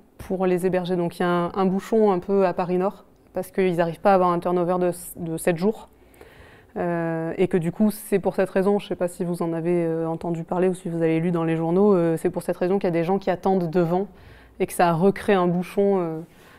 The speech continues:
euh, à l'entrée de, du centre, euh, de Paris Nord. Voilà. Euh,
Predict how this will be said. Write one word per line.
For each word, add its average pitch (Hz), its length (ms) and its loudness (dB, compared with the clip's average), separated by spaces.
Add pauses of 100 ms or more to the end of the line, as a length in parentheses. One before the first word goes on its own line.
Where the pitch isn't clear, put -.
(200)
euh, 165 380 0
à 180 140 4
l'entrée 180 380 4
de, 160 800 0
du 160 300 -8
centre, - 380 -6
euh, 170 560 -2
de 160 80 -6
Paris 170 220 -4
Nord. 165 120 -8 (1300)
Voilà. 165 200 -4 (840)
Euh, 160 960 0